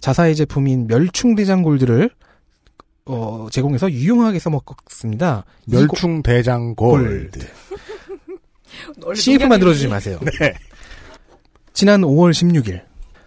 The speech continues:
Speaker 1: 프로 정치인답게 환하게 우는 안철수 인재영입위원장의 손을 잡고
Speaker 2: 음.
Speaker 1: 매우 어색하고도 엷은 아마추어 미소를 띄우며
Speaker 2: 음.
Speaker 1: 후보 출마를 발표했습니다.
Speaker 2: 아, 지난주에 발표됐다?
Speaker 1: 네.
Speaker 2: 도지사 후보인데.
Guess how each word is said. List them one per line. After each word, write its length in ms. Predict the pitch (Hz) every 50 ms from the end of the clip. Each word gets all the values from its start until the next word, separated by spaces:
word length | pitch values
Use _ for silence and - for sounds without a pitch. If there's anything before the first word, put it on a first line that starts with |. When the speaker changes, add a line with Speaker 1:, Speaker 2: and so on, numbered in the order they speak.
| _ _ _ _ _ _ _ _ _ -
Speaker 1:
프로 240 | - - 294 311 285
정치인답게 720 | 208 185 180 170 - 208 202 202 185 185 - - - 185 165
환하게 420 | - - 254 262 269 262 - 240
우는 240 | 202 185 175 170 175
안철수 520 | 143 107 120 127 - 208 185 - - - 160
인재영입위원장의 1200 | 127 123 135 147 147 170 156 143 139 143 135 117 113 123 131 127 123 127 123 120 120 117 110 110 - _ _ _ -
손을 240 | - - 226 208 185
잡고 420 | 147 104 - - 120 107 95 - - 98
Speaker 2:
음. 260 | 98 98 95 101 104 - _ _
Speaker 1:
매우 380 | 117 113 120 139 165 185 185 -
어색하고도 680 | - - - - - 202 - - 196 180 180 165 156 139
엷은 340 | 117 127 135 131 156 170 160
아마추어 440 | - 110 135 175 175 - - 208 190
미소를 320 | 170 143 151 143 143 131
띄우며 420 | - 135 117 101 95 90 110 180 - - - 101
Speaker 2:
음. 180 | 85 69 64 -
Speaker 1:
후보 240 | - 190 180 185
출마를 340 | 170 - - 156 139 139 156
발표했습니다. 640 | 135 120 110 - 113 101 - - 95 85 87 87 - _ - -
Speaker 2:
아, 520 | 101 98 95 90 90 92 92 90 90 85 80
지난주에 540 | - - - - 113 131 135 131 120 120 123
발표됐다? 680 | 104 107 101 - - 90 87 - - 117 113 107 92 -
Speaker 1:
네. 360 | - 120 117 107 98 90 87 - -
Speaker 2:
도지사 320 | - 120 120 117 110 127
후보인데. 500 | 120 104 90 92 85 85 - - 95 85